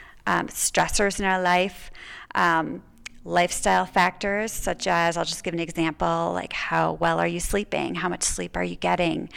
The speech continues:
Um, you know, are you drinking, um, clean water as opposed to toxic water,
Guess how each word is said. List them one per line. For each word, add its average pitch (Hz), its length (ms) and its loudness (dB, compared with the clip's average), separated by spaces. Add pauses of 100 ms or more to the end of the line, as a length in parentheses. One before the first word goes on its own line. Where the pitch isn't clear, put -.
(400)
Um, 160 680 0
you 190 140 -6
know, 170 120 -4
are - 100 -2
you 180 180 -4
drinking, 175 800 0 (440)
um, 175 220 2
clean 208 520 -2
water 196 520 2
as - 220 2
opposed 180 640 0
to 165 560 -2 (140)
toxic - 580 -2
water, - 480 2